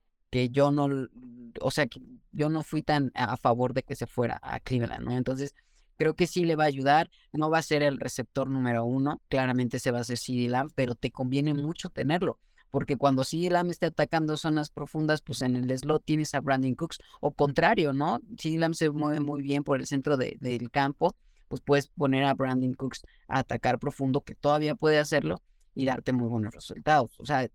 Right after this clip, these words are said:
si tuvo más de mil yardas en Houston con el petardo de quarterback que tiene, y ha estado al lado de grandes quarterbacks, no olvidemos que el año en el que, eh, eh, Tom Brady llega al Super Bowl contra Filadelfia, ese año, eh, Ba-, Brandon Cooks fue el mejor receptor de,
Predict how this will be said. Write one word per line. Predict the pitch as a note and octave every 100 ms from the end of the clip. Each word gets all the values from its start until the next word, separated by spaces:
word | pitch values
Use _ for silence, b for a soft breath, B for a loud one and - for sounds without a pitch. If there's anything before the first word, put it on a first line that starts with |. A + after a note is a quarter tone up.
| _
si | - C#3
tuvo | G#3+ C4 A3+
más | G#3+ F#3
de | E3
mil | E3 D#3
yardas | D3+ C#3+ B2 A#2+
en | B2
Houston | - C#3 - B2
con | A2+ B2 A#2+
el | A#2+ A#2+
petardo | B2 A2+ D3 D3+ C3+ A#2
de | A2+ A2
quarterback | C#3 C3+ A#2+ A#2+ -
que |
tiene, | - - B2+ C3+ F#3 _ _ _ _
y | C3+
ha | D#3
estado | D#3 F3 D#3
al | C#3
lado | C#3+ C3+
de | A#2+
grandes | A2+ C#3 E3 E3+ D#3
quarterbacks, | - C#3+ C3 B2+ D3 - _ _ -
no | D3
olvidemos | E3+ F#3+ G3+ -
que | D3+
el | C#3+
año | E3+ A3
en | E3
el | C3
que, | - C3 A#2 D#2+ B2 A#2+ A#2+
eh, | A2 _ _
eh, | - C#3
Tom | D#3+
Brady | D#3+ E3+ E3
llega | D3+ D3+ E3
al | D3
Super | - B2+
Bowl | B2+ C#3
contra | D#3+ D#3 B2
Filadelfia, | - B2 B2 C3+ D3 E3 -
ese | D#3+ F#3+
año, | F#3+ G3+ G#3+ -
eh, | D3 C#3 B2
Ba-, | D3+
Brandon | D#3+ E3 E3+ F#3
Cooks | F#3 F3+ -
fue | F#3+
el |
mejor | F#3 E3 E3+
receptor | F#3+ - C#3+ C#3+ D#3
de, | D#3 A#2+